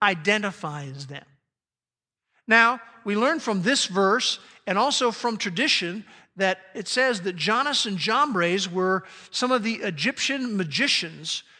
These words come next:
who mimicked Moses' miracles in Egypt. And they're described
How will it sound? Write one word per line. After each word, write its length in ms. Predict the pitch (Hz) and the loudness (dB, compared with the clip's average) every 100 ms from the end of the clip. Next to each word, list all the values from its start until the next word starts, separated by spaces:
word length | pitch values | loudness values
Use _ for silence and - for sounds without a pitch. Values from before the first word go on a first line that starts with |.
| _ - | _ -4
who 380 | 220 214 202 - _ - | -2 0 -4 -10 _ 0
mimicked 720 | 185 302 226 202 - - - _ _ _ _ _ _ _ _ _ _ _ _ _ _ _ _ - | 2 4 2 0 -6 -16 -16 _ _ _ _ _ _ _ _ _ _ _ _ _ _ _ _ -8
Moses' 600 | 170 208 277 226 202 165 | 2 4 4 0 -2 -2
miracles 640 | 180 247 247 180 165 160 160 | 0 0 0 -2 -6 -6 -6
in 100 | 165 | -4
Egypt. 520 | 196 147 139 - - _ _ _ _ _ _ _ _ _ _ _ _ _ _ _ _ _ _ _ _ _ _ _ _ _ _ _ _ - - _ 240 | -2 -4 -10 -14 -20 _ _ _ _ _ _ _ _ _ _ _ _ _ _ _ _ _ _ _ _ _ _ _ _ _ _ _ _ -20 -20 _ 4
And 140 | 226 | 4
they're 140 | 277 | 4
described 960 | 262 - - 269 269 262 202 196 226 | 0 0 0 4 6 8 6 6 4